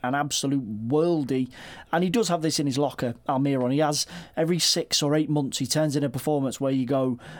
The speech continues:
"Are you the same person that normally is just absolutely bang average?" But probably from Eddie Howe's perspective, Jay, Callum Wilson's return will have got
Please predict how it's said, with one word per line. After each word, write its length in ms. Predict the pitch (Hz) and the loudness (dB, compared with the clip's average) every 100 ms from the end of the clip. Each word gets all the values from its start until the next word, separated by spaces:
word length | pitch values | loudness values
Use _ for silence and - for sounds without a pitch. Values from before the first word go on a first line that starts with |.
| - _ | -20 _
"Are 100 | 147 | 0
you 180 | 151 208 | 2 2
the 100 | 190 | 2
same 300 | - 190 180 | 2 2 2
person 560 | 160 170 165 170 160 151 | 4 4 2 2 0 2
that 200 | 151 - | 0 0
normally 560 | 156 165 160 151 151 | 2 2 4 2 2
is 140 | - 127 | 0 -2
just 300 | 151 131 - | -4 -4 -4
absolutely 480 | 143 143 156 147 135 | -4 -2 0 0 0
bang 260 | 127 147 143 | 0 0 0
average?" 420 | 131 107 113 - | 0 -2 -4 0
But 180 | 165 160 - - - - _ | 0 0 -6 -10 -12 -18 _
probably 260 | - 220 214 | -2 0 0
from 140 | 180 | 0
Eddie 160 | 175 151 | 2 2
Howe's 300 | 151 160 - | 2 0 0
perspective, 480 | 135 - - 139 117 | -4 -4 -4 -4 -2
Jay, 320 | 139 127 131 - _ _ 135 - 190 | 0 0 -2 -8 _ _ -20 -14 -8
Callum 320 | - 175 165 | -2 0 2
Wilson's 420 | 151 170 - 151 135 | 2 0 0 -2 -2
return 500 | 135 147 135 123 120 - - - | -2 0 0 -2 -4 -10 -20 -8
will 180 | 143 151 | -2 0
have 140 | 135 | 0
got 260 | 139 135 - | 0 -2 -4